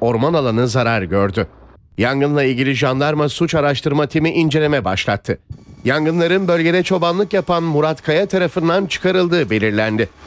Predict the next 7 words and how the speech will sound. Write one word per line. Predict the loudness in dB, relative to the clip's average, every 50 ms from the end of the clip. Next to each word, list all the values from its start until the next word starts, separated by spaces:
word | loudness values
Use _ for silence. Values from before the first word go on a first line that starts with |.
| -18 -16 -14 -12 -10 -10 -8 -8 -8 -6 -6 -6 -6 -6 -6 -6 -8 -8 -8 -8 -8 -8 -8 -8 -8 -8 -8 -6 -6 -8 -8 -8 -8 -8 -8 -8 -6 -6 -6 -8 -6 -6 -6 -6 -6 -6 -6 -6 -6 -6 -6 -6 -6 -6 -4 -6 -6 -6 -6 -6 -6 -8 -8 -10 -10 -12 -12 -12 -12 -12 -14 -16 -20 -20 -20 -20 -20 -10 -4
Gözaltına | -2 -2 0 0 0 -2 -2 -2 -2 0
alınan | 0 0 0 0 0 0
Murat | 0 0 0 0 -2 -2
Kaya | -2 0 0 2 2 0 -2 -4 -8
suçunu | -8 -4 -4 -2 -2 -2 -2 -2 0
itiraf | 0 0 0 0 0 -2 -2 -2 -2 -2 -2
etti. | -4 -4 -2 -4 -6